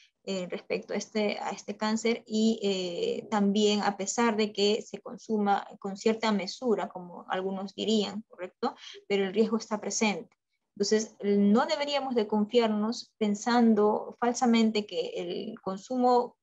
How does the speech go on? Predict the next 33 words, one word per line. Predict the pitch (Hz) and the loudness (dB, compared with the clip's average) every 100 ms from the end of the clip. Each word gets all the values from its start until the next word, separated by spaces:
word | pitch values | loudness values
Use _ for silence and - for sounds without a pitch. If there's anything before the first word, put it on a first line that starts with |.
| _ | _
eh, | - 180 | -6 -4
de | 185 | -2
alcohol | 196 - 233 208 | -2 6 6 6
que | 185 | 0
se | 185 | -6
está | - 208 202 | 0 0 0
llevando | 196 190 190 220 208 | -2 -2 2 2 2
de | 180 | -2
manera | 185 190 196 | -8 -4 -4
frecuente | 202 180 - 214 202 175 - - - - | -4 -6 -4 0 0 -4 -12 -14 -16 -6
y | 208 | 0
que | |
aparentemente | 208 196 233 247 269 269 | 2 2 2 2 -2 -2
no | 254 247 | -2 -2
estamos | 254 247 254 | 0 0 2
llegando, | 240 214 226 226 220 | 2 4 4 4 2
pues, | 214 220 - | 0 -2 -2
a, | - 196 - - - - - - | 0 0 0 -4 -18 -20 -14 0
a | |
niveles, | 214 208 208 214 220 220 | 4 6 6 6 4 2
eh, | - 202 175 226 - - _ | -2 -4 -4 -12 -16 -20 _
que | 196 | -6
nos, | 190 180 - | -4 -4 -6
que | 190 | -6
nos | 180 - | -8 -6
pongan | - 202 202 | 0 2 2
en | 202 196 | 2 0
vulner-, | 170 160 - - - - _ _ _ _ | -4 -10 -14 -16 -16 -20 _ _ _ _
en | 202 | 0
vulneración, | 196 196 190 202 220 226 | 0 0 -2 0 2 4
pero | 226 202 | 4 0
ciertamente | 208 226 226 247 226 226 233 | 0 -2 0 0 2 2 0
estamos | 233 262 269 226 226 | 0 -2 0 0 -2